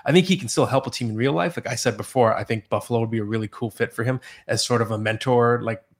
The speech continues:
in tandem with Devin Levi. I think that would be it. But again, in that scenario, his, his own numbers would take a big hit. So I think that's a,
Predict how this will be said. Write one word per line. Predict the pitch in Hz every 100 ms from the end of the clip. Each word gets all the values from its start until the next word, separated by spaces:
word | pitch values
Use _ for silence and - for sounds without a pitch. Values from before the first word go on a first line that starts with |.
| -
in | 127
tandem | 117 113 110 123
with | 98
Devin | 104 101 98
Levi. | 107 123 160
I | 185 -
think | 110 104
that | 117
would | 117
be | 117 110
it. | - - -
But | 139 -
again, | 135 143 107 -
in | 127 120
that | 123 -
scenario, | 120 110 110
his, | 101 110 -
his | - 117
own | 123 139
numbers | 107 107 101
would | 104
take | - 107
a | 98
big | 98
hit. | 92 107 -
So | 98 95 - - -
I | 110
think | 110
that's | 110 -
a, | 98